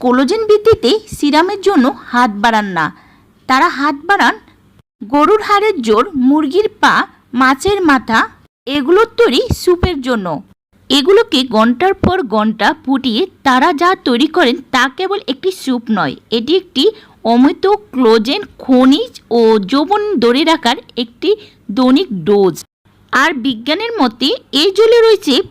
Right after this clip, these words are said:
প্রচুর পরিমাণ অ্যামিনো অ্যাসিড যা কোলাজেন গঠন করতে এবং বয়সকে ধরে রাখতে সাহায্য করে। এছাড়াও চীনা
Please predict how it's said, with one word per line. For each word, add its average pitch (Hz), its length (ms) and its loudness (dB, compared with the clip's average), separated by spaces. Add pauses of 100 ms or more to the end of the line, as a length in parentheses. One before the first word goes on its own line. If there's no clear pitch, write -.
প্রচুর 320 460 2 (160)
পরিমাণ 415 400 2 (260)
অ্যামিনো 285 400 2 (200)
অ্যাসিড 233 420 0 (360)
যা 294 180 0 (140)
কোলাজেন 294 460 -4 (120)
গঠন 262 380 -2
করতে 233 380 -2 (260)
এবং 247 360 0
বয়সকে 254 480 0 (100)
ধরে 233 260 2
রাখতে 359 340 -4 (100)
সাহায্য 349 480 0
করে। 196 260 0 (240)
এছাড়াও 392 400 2 (260)
চীনা 359 360 -2